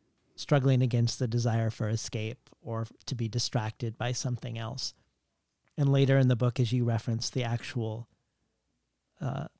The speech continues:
poem Sound Machine, where your son accuses you of not listening, or at least not listening in a way where he feels meaningfully heard. Um, recording scenes like this do-, don't feel like they're new to your work.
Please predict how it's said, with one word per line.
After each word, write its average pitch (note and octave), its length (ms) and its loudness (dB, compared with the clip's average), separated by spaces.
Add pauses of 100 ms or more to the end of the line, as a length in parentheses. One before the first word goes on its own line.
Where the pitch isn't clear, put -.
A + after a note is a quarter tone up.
poem B2+ 380 2
Sound A#2 280 0
Machine, A2+ 460 -2
where A2+ 100 -4
your A2+ 180 -4
son A2+ 360 -2
accuses A#2 500 -2
you A2+ 120 -2
of A2+ 60 -2
not A#2+ 260 -2
listening, A#2+ 440 0
or G#2+ 120 -4
at B2+ 80 -6
least A#2+ 380 -6
not B2+ 220 -2
listening A#2+ 440 0
in A2+ 120 -2
a A#2 80 -4
way A#2 200 -4
where A2+ 160 -6
he A#2 180 -6
feels A2+ 480 -6 (560)
meaningfully A#2+ 480 2
heard. A#2 500 -2 (920)
Um, B2 380 -2 (840)
recording D3+ 540 2
scenes C#3 400 2
like D#3+ 180 -2
this F3 220 -2
do-, D3+ 220 2 (320)
don't C#3+ 260 0 (100)
feel C#3+ 540 2
like C#3 220 -2
they're C3 160 2
new B2 320 4
to - 180 -6
your D3 120 0
work. D3 440 -4